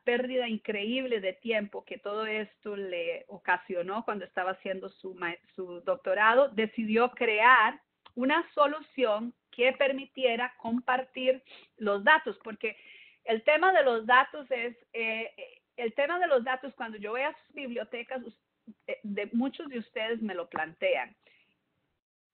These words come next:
Se habla mucho de compartir los datos, pero ¿qué se comparte? ¿Cómo se comparte? ¿Y cómo, cómo compartirlos en una forma que realmente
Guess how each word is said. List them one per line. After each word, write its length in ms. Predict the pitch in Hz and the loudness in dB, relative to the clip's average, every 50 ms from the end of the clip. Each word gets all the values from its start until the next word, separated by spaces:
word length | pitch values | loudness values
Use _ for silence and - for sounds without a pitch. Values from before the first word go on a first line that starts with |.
| _ _ - | _ _ 0
Se 140 | 254 220 214 | 2 4 6
habla 320 | 220 240 262 294 302 294 | 6 6 6 4 2 2
mucho 420 | 254 233 262 285 302 302 - 294 262 | 2 2 2 0 -2 -4 -4 -4 -4
de 140 | 247 226 | -4 -4
compartir 640 | - 208 196 190 - 180 175 175 _ - 214 208 208 | -6 -10 -12 -6 -4 -6 -6 -6 _ -6 -6 -6 -6
los 280 | 208 220 220 226 214 | -6 -8 -8 -8 -4
datos, 540 | 214 226 220 208 208 - - - - _ _ _ | 0 2 2 2 2 -2 -12 -20 -20 _ _ _
pero 280 | - 196 - 190 196 _ _ | -10 -10 -10 -10 -12 _ _
¿qué 480 | - - 254 254 277 285 294 302 302 - 214 - - | -4 2 4 4 6 6 4 2 0 -2 -8 -4 -4
se 100 | 262 254 | -2 -2
comparte? 800 | - 233 226 220 - - 226 226 226 226 220 _ - - - _ | -2 -4 -4 -4 2 2 4 4 4 2 -2 _ -16 -18 -18 _
¿Cómo 300 | - 233 240 254 277 254 | -8 -6 -4 -4 -6 -8
se 160 | - 269 - | -10 -14 -10
comparte? 840 | - 214 196 190 196 - 220 214 214 208 208 202 _ - 160 175 _ _ _ _ _ _ | -10 -12 -12 -10 -4 2 2 4 4 2 0 -4 _ -14 -16 -16 _ _ _ _ _ _
¿Y 160 | - 226 214 | -6 -6 -6
cómo, 520 | - _ - 269 277 277 294 311 339 349 _ _ _ _ _ _ _ _ _ _ _ _ _ _ _ _ | -6 _ 0 4 6 6 6 4 -2 -8 _ _ _ _ _ _ _ _ _ _ _ _ _ _ _ _
cómo 260 | - 277 277 339 359 | 2 2 4 4 4
compartirlos 840 | - 359 330 285 - 269 240 233 226 - 269 277 277 294 311 330 - 294 | 2 0 -2 2 2 2 2 2 -2 -6 -6 -6 -6 -6 -12 -10 -6 -6
en 80 | 247 | -6
una 240 | 240 240 233 226 226 - | -6 -6 -8 -8 -10 -10
forma 440 | - - 254 254 262 254 277 277 269 | -6 -2 -2 0 0 0 -2 -4 -6
que 140 | - 233 208 | -6 -10 -6
realmente 580 | 214 214 208 220 220 226 226 226 - 254 240 | -4 -4 -4 -4 -4 -6 -8 -6 -6 -6 -8